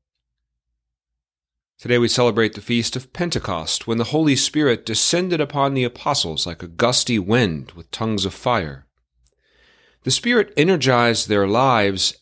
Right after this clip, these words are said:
and their mission forever. Prior to Pentecost, the apostles were timid and afraid.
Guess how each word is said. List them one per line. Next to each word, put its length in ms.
and 300
their 140
mission 640
forever. 640
Prior 300
to 100
Pentecost, 640
the 80
apostles 720
were 140
timid 500
and 140
afraid. 640